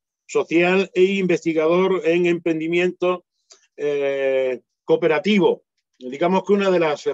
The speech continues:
pocas personas de Extremadura que están especializados en, en estas, en esta, en este área, mm, de alta especialización, puesto que ha tenido, se ha formado no solamente en Extremadura, fuera de Extremadura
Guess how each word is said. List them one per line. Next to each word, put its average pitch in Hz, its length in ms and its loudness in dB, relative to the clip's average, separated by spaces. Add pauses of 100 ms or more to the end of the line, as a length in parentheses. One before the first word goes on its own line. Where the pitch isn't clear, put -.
pocas 180 240 -2
personas 185 540 -4
de 147 120 0
Extremadura 160 640 -2 (440)
que 151 120 4
están 180 520 0
especializados 165 1160 0
en, 131 600 -10
en 147 180 -2
estas, 180 560 -4
en 127 140 -10
esta, 147 540 -4 (400)
en 131 140 -4
este 160 260 0
área, 185 360 0 (420)
mm, 139 220 -10
de 135 140 -2
alta 190 240 -2
especialización, 160 800 -2
puesto 151 320 0
que 147 200 2
ha 151 120 -2
tenido, 151 640 0
se 143 160 -2
ha 151 60 -6
formado 160 500 0
no 160 120 -4
solamente 147 380 -6
en 143 80 -4
Extremadura, 147 540 -4
fuera 160 260 -2
de 147 60 -4
Extremadura 143 580 -8